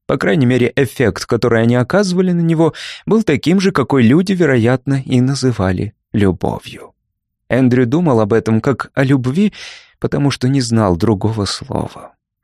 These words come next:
Именно для маленькой мисс Эндрю вырезал деревянный кулон. Она попросила его.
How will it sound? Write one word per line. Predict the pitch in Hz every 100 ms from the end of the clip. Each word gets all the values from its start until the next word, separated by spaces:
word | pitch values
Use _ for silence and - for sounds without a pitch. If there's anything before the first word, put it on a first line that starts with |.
| _ -
Именно | 120 139 135 127
для | 117 123
маленькой | 127 165 160 156 151
мисс | 131 95 - -
Эндрю | 151 175 165 147
вырезал | 117 139 143 143 139
деревянный | 127 131 113 113 117 113
кулон. | 110 110 90 80 62 - - - - -
Она | 117 120
попросила | 110 113 151 139 92 82 -
его. | - - -